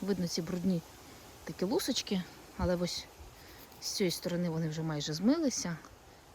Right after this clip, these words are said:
І таке порозовіння під цією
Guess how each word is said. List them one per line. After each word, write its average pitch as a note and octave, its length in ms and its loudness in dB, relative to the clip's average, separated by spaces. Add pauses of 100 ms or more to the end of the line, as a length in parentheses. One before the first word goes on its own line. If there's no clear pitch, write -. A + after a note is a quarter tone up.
(360)
І G2+ 100 -4
таке E3 260 -2
порозовіння E3 840 2 (440)
під - 260 -6 (1120)
цією - 440 -6